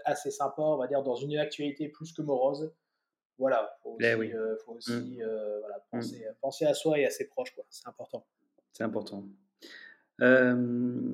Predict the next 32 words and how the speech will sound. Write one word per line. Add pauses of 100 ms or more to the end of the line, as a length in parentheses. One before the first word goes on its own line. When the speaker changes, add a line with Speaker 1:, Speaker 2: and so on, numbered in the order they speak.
(300)
Speaker 2:
est-ce
que
tu
as
des
actus ?
Est-ce
qu'il
y
a
des
petites
choses
que
tu
souhaites
parler
avant
qu'on
présente
Raphaël ? (960)
Speaker 1:
Eh
bien,
justement,
comme
on
parlait
de
faire
le
bilan, (180)
euh,